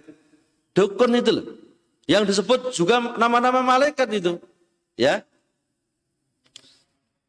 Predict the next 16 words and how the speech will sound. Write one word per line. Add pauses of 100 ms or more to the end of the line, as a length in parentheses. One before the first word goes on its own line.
(180)
Sekaligus
mereka
juga
bertawasul
kepada
Isa
ibni
Maryam. (800)
Ya, (240)
ataupun
orang-orang
soleh
selainnya. (460)
Apa
tujuannya?
Kata